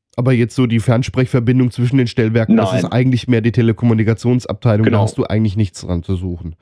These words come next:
Speaker 2: Nee, nee, nee. Da haben wir nichts mehr zu tun.
Speaker 1: Und O-, Oberleitung, das ist natürlich auch wieder ein ganz anderer Bereich. Da, äh, gehören ja noch ganz
Speaker 2: Genau.
Speaker 1: andere Ausbildungen dazu. Da habt ihr, macht ihr eigentlich auch nichts.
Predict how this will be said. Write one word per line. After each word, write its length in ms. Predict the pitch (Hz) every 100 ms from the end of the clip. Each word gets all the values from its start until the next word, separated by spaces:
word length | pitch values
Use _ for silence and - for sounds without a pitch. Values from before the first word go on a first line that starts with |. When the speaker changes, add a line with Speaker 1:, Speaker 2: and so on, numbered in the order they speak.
| _
Speaker 2:
Nee, 280 | 107 110 101 - -
nee, 200 | 110 95
nee. 220 | 90 - - _ _ _ _ _ _ _ _
Da 100 | -
haben 100 | 110
wir 80 | 110
nichts 160 | 104 -
mehr 120 | 95
zu 120 | -
tun. 260 | - 95 85 _
Speaker 1:
Und 240 | 156 135
O-, 120 | 131 -
Oberleitung, 680 | 156 151 147 139 147 151
das 140 | 131 127
ist 100 | 131
natürlich 300 | 131 120 120
auch 100 | 123
wieder 120 | 123
ein 80 | 117
ganz 180 | 123 -
anderer 320 | 135 123 123
Bereich. 480 | 117 104 104 123 -
Da, 600 | 117 107 113 - 104 101
äh, 160 | 95 _ _
gehören 280 | - 104 113
ja 40 |
noch 120 | 107 101
ganz 160 | 110
Speaker 2:
Genau. 80 | 113
Speaker 1:
andere 180 | 101 92
Ausbildungen 500 | 101 - 107 101 107
dazu. 280 | 95 - 110
Da 160 | 104
habt 180 | 107 -
ihr, 220 | 110 87
macht 220 | - 127 -
ihr 100 | 90
eigentlich 300 | 113 104 101
auch 160 | 95
nichts. 420 | 92 85 - -